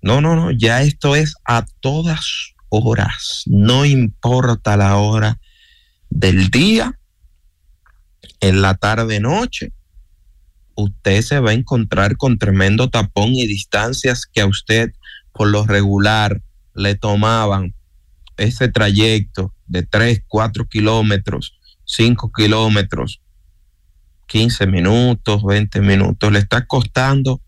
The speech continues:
cincuenta minutos y una hora. El doble. ¿Qué está sucediendo?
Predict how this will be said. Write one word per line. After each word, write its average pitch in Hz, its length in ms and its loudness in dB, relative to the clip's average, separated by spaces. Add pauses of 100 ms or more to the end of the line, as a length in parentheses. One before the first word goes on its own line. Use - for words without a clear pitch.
(140)
cincuenta 127 840 0
minutos 123 540 2
y 127 60 2
una 143 240 2
hora. 160 400 -2 (2250)
El 123 280 -6
doble. 156 560 -4 (1900)
¿Qué 226 180 -2
está 190 340 -6
sucediendo? 127 960 -2